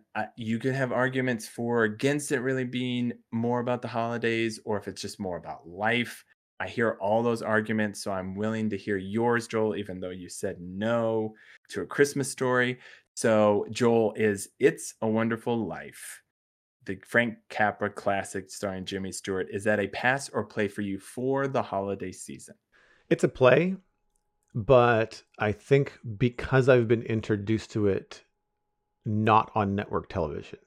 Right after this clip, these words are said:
Speaker 2: It was always on when I was a kid. It was always, you never found the start of it. It was always in the middle.
Speaker 1: <laughs> Yeah, agreed.
Speaker 2: As a younger person, I don't ever
Speaker 1: <laughs>
Speaker 2: remember actually watching it from start to finish. And somewhere in
Speaker 1: <laughs> Yeah.
Speaker 2: the last, like, ten years or something like that, uh, I actually sat down and watched it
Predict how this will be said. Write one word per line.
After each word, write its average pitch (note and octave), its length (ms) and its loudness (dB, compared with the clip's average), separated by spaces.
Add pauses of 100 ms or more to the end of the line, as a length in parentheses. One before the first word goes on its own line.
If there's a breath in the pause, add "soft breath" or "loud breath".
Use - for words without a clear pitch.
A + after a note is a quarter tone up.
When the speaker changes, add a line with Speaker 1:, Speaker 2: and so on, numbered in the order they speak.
(400)
Speaker 2:
It C3+ 140 4
was A#2+ 160 4
always B2 300 8
on A#2+ 160 6
when A#2 100 4
I A#2 60 4
was A2 100 2
a A#2 60 0
kid. G#2+ 480 4 (280)
It A#2+ 140 0
was G#2 140 -2
always, A2 480 4 (220)
you A#2 100 2
never B2+ 260 4
found A#2+ 300 4
the G#2 140 2
start A2 320 6
of F#2+ 80 2
it. G2 180 0
It A#2+ 60 0
was G#2+ 120 2
always A#2 200 8
in A2 80 2
the G#2+ 40 2
middle. G2+ 520 0
Speaker 1:
<laughs> - 120 0
Yeah, A3+ 220 6
agreed. F3+ 540 4
Speaker 2:
As C3+ 100 10
a C#3 60 8
younger C3+ 300 10
person, B2 280 6
I A2 40 6
don't A#2 180 4
ever A#2 160 4
Speaker 1:
<laughs> - 20 10
Speaker 2:
remember A2+ 340 6
actually A2 300 4
watching G2+ 440 2
it G#2+ 120 -2
from G#2 140 6
start - 220 4
to G2 40 -8
finish. G#2 340 0
And A#2+ 160 0
somewhere E3 600 8
in D3+ 40 8
Speaker 1:
<laughs> - 20 8
Yeah. - 20 8
Speaker 2:
the C3+ 80 8
last, A#2+ 460 4
like, G#2+ 260 4
ten A#2+ 360 4
years G#2+ 360 6
or F#2 60 2
something F#2 280 -2
like F2+ 200 -2
that, F2+ 280 -4 (480)
uh, F#2+ 320 0
I G#2+ 100 2
actually G#2+ 320 2
sat - 540 0
down A#2+ 280 6
and F#2+ 180 -2
watched G#2+ 460 4
it G#2+ 180 -2